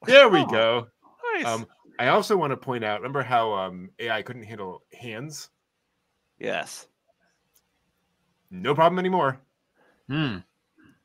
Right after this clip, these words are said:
Speaker 2: Yeah, I was gonna say the
Speaker 1: And that's,
Speaker 2: hands
Speaker 1: that's
Speaker 2: look
Speaker 1: all
Speaker 2: pretty well
Speaker 1: perfect.
Speaker 2: formed.
Speaker 1: Yeah. But, uh,
Speaker 2: Jeez.
Speaker 1: yeah, jeez, look at that.
Speaker 3: Mm-hmm.
Speaker 2: That's,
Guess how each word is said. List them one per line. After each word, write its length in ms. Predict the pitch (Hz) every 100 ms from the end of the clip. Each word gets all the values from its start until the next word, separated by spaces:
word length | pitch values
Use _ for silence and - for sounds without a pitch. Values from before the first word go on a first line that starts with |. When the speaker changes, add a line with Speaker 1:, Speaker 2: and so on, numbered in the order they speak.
| _
Speaker 2:
Yeah, 360 | _ 101 156 233
I 20 |
was 100 | 240
gonna 60 | 185
say 160 | - 202
the 100 | 156
Speaker 1:
And 60 |
that's, 60 | 117
Speaker 2:
hands 100 | 202
Speaker 1:
that's 160 | 175 151
Speaker 2:
look 80 | 147
Speaker 1:
all 60 |
Speaker 2:
pretty 160 | 160 185
well 220 | 180 190
Speaker 1:
perfect. 200 | 151 185
Speaker 2:
formed. 360 | 233 135 156 151 _ _
Speaker 1:
Yeah. 320 | 101 107 117 101 _ _ _ _ _ _ _ - - -
But, 280 | 104 92 85
uh, 320 | 98 90 90
Speaker 2:
Jeez. 60 | 90 _
Speaker 1:
yeah, 280 | - 143 110
jeez, 640 | - - 156 185 160 123 101
look 140 | 160
at 80 | 143
that. 420 | 95 92 87 - - _
Speaker 3:
Mm-hmm. 440 | 120 120 110 123 120 113 _ _ _ _ _ _ _ _ _ _ _ _ _ _ _ _ _ _ _ _ _ _
Speaker 2:
That's, 280 | - -